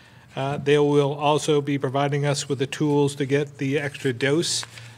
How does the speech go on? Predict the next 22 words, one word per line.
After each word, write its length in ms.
uh, 160
for 100
the 100
Pfizer 640
vaccine, 800
uh, 160
which 300
is, 260
uh, 400
potentially 540
about, 400
uh, 240
fifteen 400
to 60
twenty 260
percent, 420
I 60
think, 260
more, 480
uh, 140
per 260
vial. 500